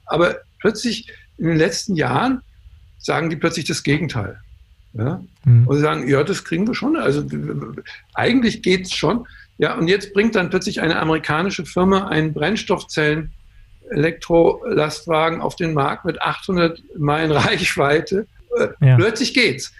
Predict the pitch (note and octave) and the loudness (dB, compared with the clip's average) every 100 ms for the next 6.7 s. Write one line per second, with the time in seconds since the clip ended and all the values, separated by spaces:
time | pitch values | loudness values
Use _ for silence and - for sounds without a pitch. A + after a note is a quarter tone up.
0 | _ - - - - C4 B3 A3+ G#3 - | _ -6 -6 -4 0 2 2 2 -2 2
1 | G#3+ B3 C4 B3 - F#3 G3 - A3 G3+ | 2 2 2 -4 -2 -2 -2 -2 -2 -2
2 | - G3 F#3 D#3+ D3+ C#4+ A3 - - - | -4 2 2 2 4 4 2 -2 -12 -16
3 | - - _ - D#3+ - F#3 F3+ E3+ F#3+ | -20 -20 _ -4 -4 0 2 2 0 -2
4 | E3 C3+ C#3 D3+ G3 A3+ F3+ B3 D#3+ D#3+ | 0 0 0 0 0 -2 -2 0 -2 -2
5 | - - G#3 E3+ C3+ C3 C3+ C3 - - | -2 2 2 2 0 0 0 -2 -12 -4
6 | C#3 G3+ G#3 D3 E3+ - | -2 -2 -4 -6 -6 -12